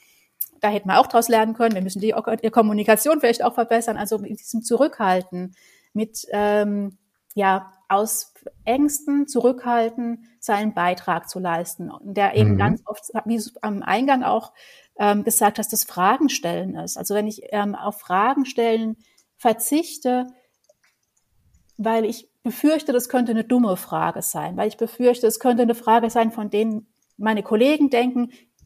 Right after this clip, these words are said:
Speaker 1: "Oh, die ist so besonders schlau, diese Frage, die will sich da jetzt nur in den Vordergrund stellen." Das kann natürlich auch ein Aspekt sein. Also immer dieses, ähm, sich zurücknehmen, nicht über den Tellerrand schauen, ähm, nicht überlegen, was man,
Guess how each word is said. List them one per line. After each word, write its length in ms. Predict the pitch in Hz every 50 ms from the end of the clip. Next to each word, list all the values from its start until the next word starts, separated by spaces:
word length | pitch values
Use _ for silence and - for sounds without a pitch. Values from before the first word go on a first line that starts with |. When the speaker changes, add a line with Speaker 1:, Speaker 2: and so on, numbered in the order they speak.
| _ - _ _ _
Speaker 1:
"Oh, 140 | 233 254 269
die 140 | 262 233
ist 120 | - 226 -
so 100 | 208 196
besonders 500 | 220 208 - 240 320 415 320 226 - -
schlau, 500 | - - 180 185 185 214 254 311 349 370 359
diese 220 | - 269 - 294 269
Frage, 360 | - - 254 254 254 254 254
die 140 | 254 240 214
will 140 | 254 247 254
sich 120 | 247 254
da 120 | - 233
jetzt 180 | 220 220 226 240
nur 120 | 240 240
in 60 | 233 220
den 40 | 226
Vordergrund 500 | 247 240 233 214 185 - - 160 170 -
stellen." 240 | - 160 160 165 175
Das 120 | 170 -
kann 100 | - 214
natürlich 240 | 202 - 190 - 175
auch 140 | 175 180 -
ein 80 | 147
Aspekt 420 | 151 170 - - - 165 - - -
sein. 280 | - 175 170 170 175 - _ _ - - _ _ _ -
Also 160 | 202 196 214
immer 420 | - 196 220 254 277 285 294 285 285
dieses, 480 | 269 247 247 - 247 233 233 - - - - - - - - - -
ähm, 220 | - 214 214 208 208
sich 280 | - - 233 - -
zurücknehmen, 880 | - 226 - 302 339 - - 294 294 294 277 285 294 294 294 - - _ _ _ _ _ _ _ _ _ _ _ - - _
nicht 280 | 226 233 247 254 254 254
über 160 | 226 - 220
den 140 | 226 226 226
Tellerrand 600 | - 220 208 196 185 180 175 170 175 185 185 -
schauen, 560 | - 196 180 180 185 185 185 190 190 185 - _ _ _ _ _ _ -
ähm, 440 | 190 196 196 202 202 202 202 - - -
nicht 240 | 226 240 254 254 -
überlegen, 560 | 233 233 220 214 208 208 208 208 202 196 185
was 220 | 196 202 - -
man, 320 | 214 196 190 190 196 190